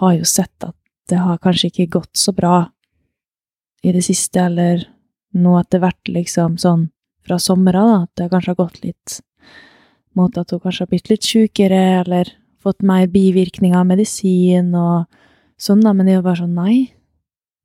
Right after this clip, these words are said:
det har ikke jeg sett.» Vi kom jo hjem fra, fra Storhamar,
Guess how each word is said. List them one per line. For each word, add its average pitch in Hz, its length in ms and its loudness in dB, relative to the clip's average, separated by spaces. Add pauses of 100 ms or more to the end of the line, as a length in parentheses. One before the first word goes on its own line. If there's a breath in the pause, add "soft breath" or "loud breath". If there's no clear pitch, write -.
(120)
det 202 100 0
har 208 100 -2
ikke 196 160 -4
jeg - 100 -10
sett.» - 320 -16 (760)
Vi 220 100 0
kom 220 160 2
jo 190 80 0
hjem 185 320 -2
fra, 180 180 -2 (1300)
fra 190 200 2 (280)
Storhamar, 180 640 0